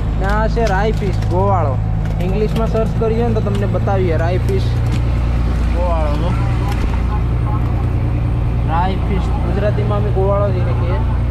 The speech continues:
રાઈ અલગ આવે અમુક ને અમુક ગોવાળો અલગ આવે. તો ગોલનું નાનું એવું બચ્ચું આવ્યું. ને નાના નાના તો ઝીંગાના કેટલા બચ્ચા આવ્યા, કંઈ ગણીએ કંઈ નહીં. એટલે હવે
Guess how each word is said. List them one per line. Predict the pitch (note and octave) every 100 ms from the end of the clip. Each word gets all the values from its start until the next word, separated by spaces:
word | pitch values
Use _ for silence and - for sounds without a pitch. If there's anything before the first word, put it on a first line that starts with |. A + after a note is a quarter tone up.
| - - -
રાઈ | D3 E3+ G#3+
અલગ | G#3+ G#3+ A3+
આવે | A3 A#3+
અમુક | A#3+ A3+ - G#3+
ને | G3 F#3+
અમુક | F#3+ G3
ગોવાળો | F#3 F3+ F#3+ F#3
અલગ | E3 D3+ C#3 B2
આવે. | B2+ B2
તો | B2
ગોલનું | B2 C#3+ F#3 G#3+ G#3+
નાનું | G#3+ G#3+
એવું | A3 A3 A3 G#3+
બચ્ચું | G#3 - G#3 F3
આવ્યું. | D3+ - - - - - - - - - - - -
ને | C#3
નાના | C#3+ D#3+ G#3 A3+
નાના | A#3 A#3
તો | A3+ A#3
ઝીંગાના | G3 A3 A#3 A#3
કેટલા | A#3 A3+ G#3+ A#3+
બચ્ચા | A3+ - -
આવ્યા, | A#3 A#3 A#3 A3+ A3+ A3+
કંઈ | G#3
ગણીએ | F#3+ F#3+ G#3+ G#3+
કંઈ | G#3+ G#3
નહીં. | G#3
એટલે | G3+ G#3+ G#3
હવે | G3+ A3